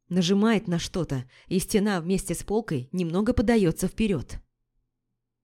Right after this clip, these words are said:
«Охренеть!» произносит он.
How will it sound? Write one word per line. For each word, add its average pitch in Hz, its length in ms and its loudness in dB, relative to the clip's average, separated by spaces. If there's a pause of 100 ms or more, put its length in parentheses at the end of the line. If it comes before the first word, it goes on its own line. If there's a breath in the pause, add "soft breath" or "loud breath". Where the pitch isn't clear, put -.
(260)
«Охренеть!» 233 960 4 (720)
произносит 170 560 0
он. 135 200 -6